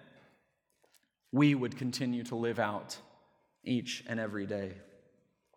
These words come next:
In all of those things, we say this,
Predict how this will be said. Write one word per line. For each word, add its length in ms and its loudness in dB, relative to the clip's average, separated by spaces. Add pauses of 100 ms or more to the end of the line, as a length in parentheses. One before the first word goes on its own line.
(1200)
In 140 4
all 240 8
of 140 0
those 280 -4
things, 500 -10 (1700)
we 100 0
say 240 0
this, 420 -4